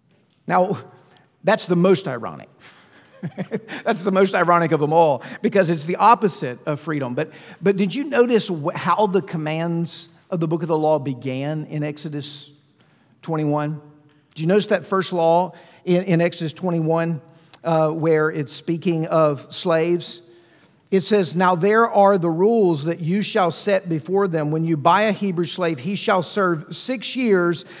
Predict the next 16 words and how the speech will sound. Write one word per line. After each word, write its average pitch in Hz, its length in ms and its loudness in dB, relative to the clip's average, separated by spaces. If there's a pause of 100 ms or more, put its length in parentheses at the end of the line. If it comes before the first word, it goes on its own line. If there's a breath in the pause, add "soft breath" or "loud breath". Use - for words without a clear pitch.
(140 loud breath)
and 208 180 4
in 202 100 4
the 175 100 2
seventh 208 600 0 (160 loud breath)
he 220 160 0
shall 208 260 6
go 190 220 6
free 214 260 0
for 214 160 2
nothing." 180 480 4 (1600 loud breath)
The 190 140 0
first 269 320 2
law 233 280 8
is 165 160 2
not 240 220 8
about 185 580 4